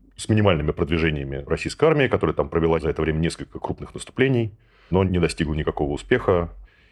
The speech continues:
И район города Купинска, который, собственно говоря, северо-восток Харьковской области. И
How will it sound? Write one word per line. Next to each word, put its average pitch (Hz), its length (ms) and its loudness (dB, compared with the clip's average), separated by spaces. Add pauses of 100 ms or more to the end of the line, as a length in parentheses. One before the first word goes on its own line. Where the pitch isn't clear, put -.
(180)
И 117 340 2
район 104 320 4
города 92 280 2
Купинска, 101 480 -2
который, 82 440 0
собственно - 360 -8
говоря, 76 260 2
северо-восток 82 920 0
Харьковской - 420 -2
области. - 320 -12 (640)
И 113 300 2